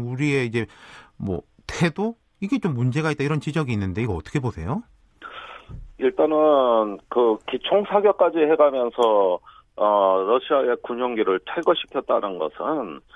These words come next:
Speaker 2: 상당한 수준의
Speaker 1: 네.
Speaker 2: 군사작전이고 이렇게 당당하고 의연하고 적법하게 대응한 거는 이 이상 더 잘할 수가 없어요.
Speaker 1: 네.
Speaker 2: 이후에 외교적인 과정에서, 어, 다소 러시아가 체면을 세우기 위해서,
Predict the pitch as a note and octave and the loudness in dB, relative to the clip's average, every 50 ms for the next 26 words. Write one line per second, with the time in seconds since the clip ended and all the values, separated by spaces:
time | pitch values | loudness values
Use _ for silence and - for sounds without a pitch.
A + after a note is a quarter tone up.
0 | - - _ _ - - - E3 F#3 G#3 A3+ A#3+ B3 A3+ - - F#3+ - E3 D3+ | -20 -20 _ _ -12 -8 -6 -2 -2 0 0 0 -2 -4 -6 -10 -6 -4 -2 -2
1 | C3+ A2+ - - A#2+ A2+ A2+ G#2+ G#2+ G#2 E2 D2+ - F#2 F2+ E2 D2+ D#2 E2 G#2+ | -2 -2 -2 -2 0 0 0 2 2 0 -2 -4 -6 -10 -10 -10 -10 -8 -4 0
2 | C3+ D3 C3 G#2 F2 D#2+ C#2 - - - - - - - _ - - - A#4 A4+ | 2 4 4 4 2 2 0 -4 -8 -16 -20 -20 -20 -20 _ 2 4 4 4 4
3 | - B3+ - - - - D#3 E3+ - - G3 F#3+ G3 G3 F#3+ F#3 F3+ F3 E3+ D#3 | 2 -2 -4 -4 -4 -4 -2 -2 0 2 4 4 4 4 4 4 4 4 4 4
4 | G3 G#3 A3 G3+ C#3+ C#3+ C#3+ E3 F3 F#3 F#3 F3+ E3+ D#3+ D#3+ - G#3+ G#3+ - - | 4 6 6 4 4 2 0 2 4 4 4 4 4 2 2 2 -2 -4 -4 -8
5 | - - - - G3 - - - F#3 D#3+ F3+ F3 D#3 E3 D#3+ D#3+ D#3 D#3 D3+ D3+ | -12 -6 -2 -2 -2 -2 -2 -6 -6 -4 -4 -4 -4 -2 -2 0 0 -2 -2 -2
6 | D3 C#3+ D3 C#3+ C#3 C3 C#3 D#3 F#3 A3+ G3 D#3+ C3 G#2+ D#3 F3 G#3 A#3 A#3 G#3+ | 0 0 0 0 0 0 -2 0 0 0 0 -2 -4 -8 -8 -6 -4 -4 -2 0
7 | A3+ A3 A3 G3+ F3 E3 - - - F#2 A2+ - - - - - E3+ F#3+ - - | 0 0 0 2 0 0 0 0 -2 -2 0 -2 -4 -6 -4 -2 -2 -2 -2 -4
8 | - E2 D#2 D#2 D#2+ F2+ A#2+ C#3 A2 E2+ C#2 C2 - - - G#2+ G2 F#2 F2+ F#2+ | -4 -4 -4 -4 -2 0 0 2 2 0 -2 -4 -10 -12 -10 -8 -8 -8 -8 -8
9 | A2+ B2+ C#3 E3 - F#3 F#3+ G3+ G3+ F#3+ C3 A2+ A2 A#2 D3 D#3+ D3+ D#3 D3+ D3 | -6 -4 -4 0 4 4 6 6 6 4 4 2 0 2 0 2 2 2 2 2
10 | D3 C#3+ C#3 C3+ B2+ B2 A#2+ A#2 A#2 A2+ A2+ A2 G#2+ G#2+ G#2 G2 - D3 D#3 D#3 | 0 -2 0 2 4 4 4 4 4 4 4 2 0 -2 -4 0 2 4 4 4
11 | D3+ D3 - - - - - - _ - G2 G2+ - G#2 G#2 - - A2 - D#3 | 4 0 -2 -10 -20 -20 -20 -14 _ 0 2 2 4 2 0 -2 -6 -4 2 4
12 | D#3 D3 C3 A#2+ C#3 F3 F#3+ F#3 D#3 A#2 A#2+ B2+ - - C#3 C#3 C#3 E3 E3 - | 4 6 6 6 6 6 6 4 4 2 2 0 2 2 2 4 4 2 0 -2
13 | - - - A3+ A#3+ B3 B3+ C4 C4+ C4+ B3 - A3+ G#3 G3+ G3 F#3 E3+ D#3 D#3+ | -6 -12 -8 -4 -2 0 2 4 4 2 2 2 2 4 6 6 6 6 4 0
14 | D3+ C#3+ B2+ A#2+ A2+ A2 - - D#2 D#2+ A2 D#3 G#3 | 0 0 2 2 0 2 2 2 2 2 2 0 -2